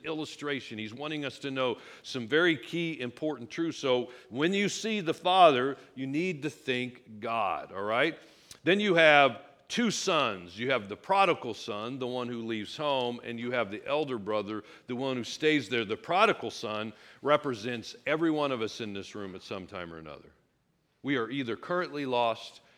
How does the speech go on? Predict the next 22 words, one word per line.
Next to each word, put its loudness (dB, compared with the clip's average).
away 2
in -8
a -6
distant -6
land, -8
or -6
we -4
are -4
home, -8
we -10
have -6
been -6
found. -8
The -6
elder 2
brother 2
represents -2
the -8
Pharisees, -6
these -8
religious -6
leaders. -10